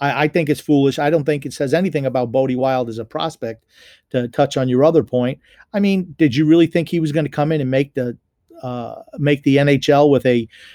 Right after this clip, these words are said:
a roster like that? Absolutely not. I mean, I s-, and I'm gonna tell you again, I think that injury really hampered him.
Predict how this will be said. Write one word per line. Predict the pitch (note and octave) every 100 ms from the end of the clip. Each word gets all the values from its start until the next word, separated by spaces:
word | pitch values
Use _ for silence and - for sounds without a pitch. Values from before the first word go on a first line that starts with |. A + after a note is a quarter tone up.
| _ _
a | C3
roster | B2+ C3 C3 D#3
like | C#3+ C#3+ C#3
that? | D3 D#3 - _ -
Absolutely | A#2+ - C3 B2 A#2 A#2
not. | A#2 C#3+ E3+ _ _ _
I | C#3
mean, | C#3+ C3
I | B2+
s-, | -
and | C3 C3
I'm | A#2 A#2+
gonna | B2+ B2+
tell | -
you | C#3+
again, | C3 C3+ A2+
I |
think | A#2 C#3+ C#3+
that | C3+
injury | - E3+ D3 C3+ B2
really | A#2+ C3 C3 A#2 _
hampered | - D3 B2 B2 G#2
him. | A#2 -